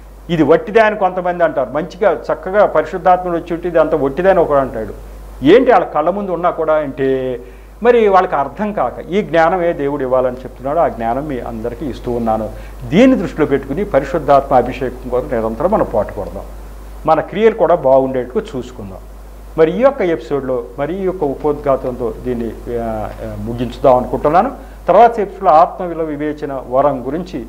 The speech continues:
విస్తారంగా మనము ధ్యానించుకుందాం. ఇప్పుడైతే ఈ యొక్క వాక్యాన్ని, ఈ యొక్క సాక్ష్యాన్ని దేవుడు దీవించునుగాక. ఇప్పుడు చిన్న ప్రార్థన చేసి ముగిస్తా. కృపగల దేవా, ప్రభువా, మీకు స్తోత్రాలు చెల్లించుకుంటున్నా తండ్రి. ఈరోజు తండ్రి, ఈ యొక్క డెబ్బై నాలుగు ఆర్ ఎపిసోడ్లు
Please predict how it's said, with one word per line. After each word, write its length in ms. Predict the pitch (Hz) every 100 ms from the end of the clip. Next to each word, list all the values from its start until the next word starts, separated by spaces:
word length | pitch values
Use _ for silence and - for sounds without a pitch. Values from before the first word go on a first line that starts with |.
| -
విస్తారంగా 480 | 131 - 131 123 131
మనము 360 | 156 175 294 - - - -
ధ్యానించుకుందాం. 800 | 113 160 160 135 - 131 131 214 - - - 175
ఇప్పుడైతే 400 | 254 214 156 175
ఈ 80 |
యొక్క 240 | 170 - 160
వాక్యాన్ని, 640 | 139 156 - 165 160 226 - 139
ఈ 40 |
యొక్క 500 | 143 - 131 117 104 - -
సాక్ష్యాన్ని 600 | - 143 131 147 139 202
దేవుడు 280 | 160 131 127
దీవించునుగాక. 1040 | 120 123 120 131 127 151 156 233 233 - - - -
ఇప్పుడు 260 | 143 139 123
చిన్న 220 | - 139
ప్రార్థన 440 | 127 165 175 185 185
చేసి 260 | 196 226
ముగిస్తా. 440 | 220 123 - - - -
కృపగల 360 | 143 151 156 151
దేవా, 320 | 156 156 208
ప్రభువా, 380 | 233 147 143 208
మీకు 220 | 208 -
స్తోత్రాలు 480 | - 139 131 147 156
చెల్లించుకుంటున్నా 640 | 143 120 - 117 - 104
తండ్రి. 800 | - - - - - - - 156
ఈరోజు 300 | 165 202 190
తండ్రి, 300 | 170 156 170
ఈ 60 | 147
యొక్క 200 | 135 131
డెబ్బై 300 | 131 127 147
నాలుగు 360 | 143 135 131
ఆర్ 260 | 123 151 - -
ఎపిసోడ్లు 500 | 127 - - 139 110